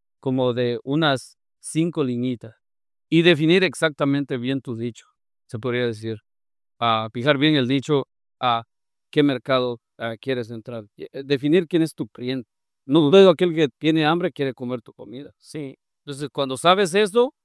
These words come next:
Speaker 1: ya no andas persiguiendo a todo aquel que, que, que tenga hambre, ¿verdad?
Speaker 2: Luego de repente dicen, "Si quieres hacer billete,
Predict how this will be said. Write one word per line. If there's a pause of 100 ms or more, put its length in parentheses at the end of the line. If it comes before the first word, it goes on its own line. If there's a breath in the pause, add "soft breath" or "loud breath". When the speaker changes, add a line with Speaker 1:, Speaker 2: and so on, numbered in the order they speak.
(140)
Speaker 1:
ya
no
andas
persiguiendo
a
todo
aquel
que, (380)
que,
que
tenga
hambre, (460)
¿verdad?
Speaker 2:
Luego
de
repente
dicen,
"Si
quieres
hacer
billete,